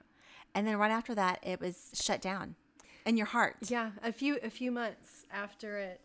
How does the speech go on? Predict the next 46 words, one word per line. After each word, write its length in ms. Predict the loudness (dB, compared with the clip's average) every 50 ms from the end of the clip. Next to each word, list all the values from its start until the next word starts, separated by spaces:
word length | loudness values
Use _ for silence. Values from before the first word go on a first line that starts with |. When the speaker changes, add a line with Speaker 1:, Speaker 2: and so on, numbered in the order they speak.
| -16
Speaker 2:
when 120 | -12 -10 -8
it 60 | -8
was 100 | -8 -10
time 280 | -12 -10 -8 -8 -6 -6
to 60 | -8
start 240 | -8 -8 -8 -10 -8
planning 380 | -10 -10 -8 -8 -8 -10 -10 -12
for 140 | -12 -14 -16
the 160 | -14 -14 -16 -18 -20 _ _ -12
next 360 | -12 -12 -10 -12 -14 -14 -14
year, 300 | -14 -14 -14 -16 -18 -18 -20 _ _ _ _ _ -20 -20 -20 _ _ _ _ _ -20 -14
God 260 | -12 -12 -10 -10 -12 -14 -16 _ _ -20
told 200 | -18 -18 -18 -16
me 140 | -18 -20 -20 -20 _ -20
I, 240 | -20 -18 -16 -16 -16
I, 60 | -16 -14 -12
I 40 |
didn't 200 | -10 -8 -8 -8
feel 120 | -8 -8 -10
the 100 | -10 -12
peace 300 | -12 -12 -12 -12 -12 -14
about 240 | -14 -14 -14 -14 -14
it, 80 | -14 -14
and 80 | -12 -12
I 60 | -6
didn't 180 | -6 -4 -4
Speaker 1:
Mm-hmm. 100 | -2 -2
Speaker 2:
understand 460 | -2 -4 -4 -6 -8 -10 -10 -10 -10 -10
why, 260 | -10 -10 -10 -10 -12
because 480 | -14 -16 -14 -12 -12 -12 -12 -12 -14 -14 -16
it 120 | -16 -16 -14
was 400 | -12 -12 -12 -12 -10 -12 -12 -14 -12 -8
thriving 580 | -6 -4 -4 -4 -4 -6 -10 -10 -10 -10 -12 -14 -16 -20 _ _ _
and 440 | -12 -10 -10 -10 -10 -10 -12 -12 -14 -16 -20 _ _ -16
there 120 | -14 -12
was 160 | -12 -12 -12 -12 -12
opportunity 680 | -12 -12 -12 -14 -14 -12 -10 -10 -8 -8 -8 -10 -10 -12 -12
to 140 | -12 -12 -10
even 280 | -10 -10 -10 -12 -12 -14 -16 -18 -16
reach 220 | -16 -14 -14 -14 -14
more 200 | -14 -12 -12 -10
women 420 | -10 -10 -10 -10 -10 -10 -10 -12 -14 -14 -18
across 380 | -18 -14 -10 -10 -10 -8 -10 -10
our 100 | -12 -10
region. 340 | -10 -10 -8 -8 -6 -6 -6
Speaker 1:
Mm-hmm. 180 | -4 -4 -6